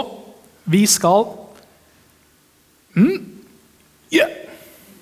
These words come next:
Vi skal lese fra første Korinterbrev tolv. Endelig kommer vi inn i Guds ord.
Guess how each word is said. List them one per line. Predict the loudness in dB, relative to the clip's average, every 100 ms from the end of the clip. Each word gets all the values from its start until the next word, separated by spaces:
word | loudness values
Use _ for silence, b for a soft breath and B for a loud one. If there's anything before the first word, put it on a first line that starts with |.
| -20 -20 -20 -20 -20 -20 -20 -20 B B B B B B _ _ _ _ _ _ 2
Vi | 2
skal | 4 2
lese | 2 -2
fra | -2 -2
første | 0 -4 -6
Korinterbrev | -6 -4 -6 -10 -2 0 0 -2
tolv. | -8 -6 -6 -8 -8 -4
Endelig | -2 -2 2 4 6 6 4 0 -10 -18 -12
kommer | -6 -2 0
vi | 0 2
inn | 0 0
i | -2 -2
Guds | -2 -4 -6 -2
ord. | 0 0